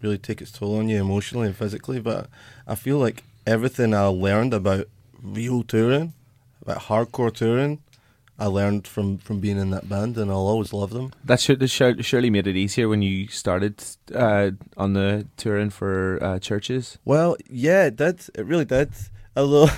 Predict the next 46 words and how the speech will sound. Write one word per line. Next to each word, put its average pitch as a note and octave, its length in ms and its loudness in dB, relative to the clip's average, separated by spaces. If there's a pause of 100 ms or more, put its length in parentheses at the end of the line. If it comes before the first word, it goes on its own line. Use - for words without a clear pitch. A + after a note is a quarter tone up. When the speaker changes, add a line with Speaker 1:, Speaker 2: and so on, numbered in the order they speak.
(200)
Speaker 1:
<laughs> - 240 -20
I D3+ 100 0
was, D#3 240 2
I C3+ 100 0
wasn't D#3+ 340 0
to A2+ 120 -2
understand A#2+ 480 -2
that A2+ 120 -2
there A#2 100 2
was A2 140 -2
a A#2 80 0
whole B2 300 2
other, A#2 220 2
like, A2 540 -2 (560)
level A#2 340 4
above G#2+ 320 4
that A#2 240 4
again. C#3 400 2
It C3+ 100 -2
was A#2 140 0
just, - 300 -2
like, A2 240 0 (220)
all A2 220 2
sorts G#2 280 -2
of G#2+ 80 -2
different G#2 340 -2
stresses A2 540 -2
and G#2+ 240 0
Speaker 2:
Yeah. A2 100 2
Speaker 1:
things G#2+ 160 2
that A#2+ 60 -2
you A2 140 0
cannot A2 400 2
possibly A2 440 -2
prepare G#2 380 -2
for. B2 320 -4 (160)
Speaker 2:
Where's D3+ 260 2
my D3 160 -4
bagel? D#3 540 0
Speaker 1:
I B2 60 -6
know, C#3+ 440 0
<laughs> - 20 -
well, C#3+ 280 4
yeah. C3 200 -2 (360)
I'll C4+ 160 4
never, D3 500 2